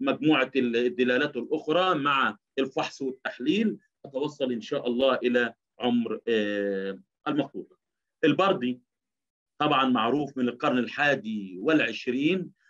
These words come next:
أو ت-، يعني بدقة شديدة جدًا أول بداية استخدام ليه أو عرف في، آه، حكم ال-، الأسرة الخامسة اللي هي ال-، الفيفث دا-، dynasty من مصر القديمة بالدولة القديمة،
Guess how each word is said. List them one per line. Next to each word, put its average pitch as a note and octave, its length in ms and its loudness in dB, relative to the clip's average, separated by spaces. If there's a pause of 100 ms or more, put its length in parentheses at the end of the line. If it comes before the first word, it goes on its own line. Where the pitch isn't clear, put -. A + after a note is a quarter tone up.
(160)
أو A#3 160 6
ت-، - 140 -2
يعني E3 580 2
بدقة E3 720 0
شديدة E3+ 360 0
جدًا F3 360 -4
أول F3+ 260 2
بداية E3+ 320 -2
استخدام D#3+ 400 -4
ليه E3 140 0
أو D3 100 0
عرف D#3+ 300 2
في، D#3+ 240 0
آه، B2+ 400 0
حكم D#3+ 200 -6
ال-، B2+ 320 -4
الأسرة B2+ 380 -6
الخامسة C#3 480 -4
اللي D3 160 2
هي A#2+ 60 2
ال-، G2+ 180 -4 (360)
الفيفث D3 340 2
دا-، A#2+ 240 2
dynasty D3+ 640 0
من C3 180 0
مصر C3 200 -6
القديمة A#2+ 440 -4
بالدولة C#3 320 0
القديمة، F3+ 580 2